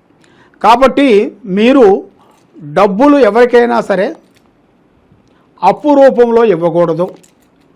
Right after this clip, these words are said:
సంతానంలో చూసుకుంటే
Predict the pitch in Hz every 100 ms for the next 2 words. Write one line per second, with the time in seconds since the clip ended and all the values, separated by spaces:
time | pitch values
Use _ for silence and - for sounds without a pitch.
0 | _ _ _ _ _ _ - 208 226 247
1 | 294 269 269 254 254 247 185 220 220 240
2 | 202 233